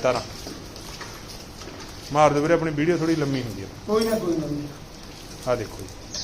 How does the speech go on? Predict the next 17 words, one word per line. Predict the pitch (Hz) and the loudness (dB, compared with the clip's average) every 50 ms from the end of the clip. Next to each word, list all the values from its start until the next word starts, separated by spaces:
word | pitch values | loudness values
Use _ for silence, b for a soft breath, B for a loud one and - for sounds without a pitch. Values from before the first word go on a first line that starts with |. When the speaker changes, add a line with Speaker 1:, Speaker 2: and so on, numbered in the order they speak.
| - - - - - - - - - - - - - - - - - - - - | -8 -10 -12 -10 -8 -8 -6 -6 -8 -10 -12 -14 -12 -12 -12 -12 -12 -12 -6 0
Speaker 1:
ਕਰਾਇਓ | 123 127 117 110 104 | 2 4 4 4 4
ਚੈੱਕ। | 98 101 101 92 - - - - - - | 2 -2 -4 -4 -6 -8 -10 -10 -4 0
Speaker 2:
ਚੋਣ | 196 196 202 220 220 | 2 4 4 4 6
ਜਾਣ | 208 226 233 233 240 | 8 8 8 8 8
ਭਾਵੇਂ | 240 254 254 247 247 254 | 8 8 10 10 10 8
ਜਵਾਕ | 214 202 202 202 202 208 196 | 8 6 6 8 8 8 6
ਚੋਲੇ। | - 185 175 156 151 156 151 - - - - - - - | 8 6 6 8 6 4 4 2 -4 -10 -12 -10 -2 2
Speaker 1:
ਨਹੀਂ, | 196 233 | 8 10
ਉਹਦਾ | 233 254 262 269 | 12 12 12 12
ਤੁਹਾਡੀ | 233 247 240 233 | 12 12 8 8
ਸਿਫਤ | 175 180 160 143 - - | 8 8 8 8 8 6
ਆ | 135 | 4
ਜੀ। | 127 139 151 190 | 4 6 4 6
Speaker 2:
ਇੰਨੀ | 196 208 208 220 | 8 10 10 10
ਖਰੀ | 214 202 185 180 196 196 | 8 6 6 8 8 8
ਜਵਾਈ | - 185 196 208 202 190 | 10 10 10 10 10 8
ਲੈ। | 185 170 165 156 | 6 6 4 4